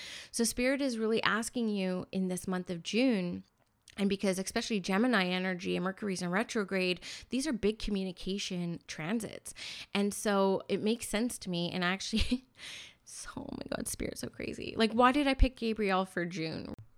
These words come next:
I really actually wanted to do Archangel Raphael for June for the healing, but they said, "Gabriel, Gabriel, Gabriel." And then now I'm talking about Mercury retrograde and I'm talking about Gemini energy. And they're both big communication pieces. And of course, Archangel Gabriel is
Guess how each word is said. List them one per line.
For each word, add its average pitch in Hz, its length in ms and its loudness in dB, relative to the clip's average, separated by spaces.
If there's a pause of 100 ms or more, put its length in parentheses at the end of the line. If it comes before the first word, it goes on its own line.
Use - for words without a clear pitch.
(240)
I 190 40 4
really 247 340 8
actually 220 260 4
wanted 185 280 0
to 175 100 -6
do 185 180 4
Archangel 175 460 0
Raphael 180 560 4
for - 180 -2
June 170 460 -2
for 185 160 -2
the 180 80 -2
healing, 180 640 -2
but - 100 -4
they 175 120 -4
said, 165 180 -4
"Gabriel, 170 340 0
Gabriel, 202 300 4
Gabriel." 226 580 4
And 175 180 -4
then 175 140 -2
now 165 160 -2
I'm 170 80 0
talking 190 320 0
about 214 120 0
Mercury 214 520 -4 (320)
retrograde 196 540 2
and 170 80 0
I'm 170 80 -2
talking 180 340 -2
about 196 160 0
Gemini 220 440 2
energy. 175 560 0 (380)
And 170 280 4
they're 175 100 2
both 180 400 2
big 180 180 2
communication 185 720 -2
pieces. 165 460 -6
And 175 80 -2
of 170 100 -10
course, 175 300 -8
Archangel 175 440 -4
Gabriel 180 560 2
is 175 300 -2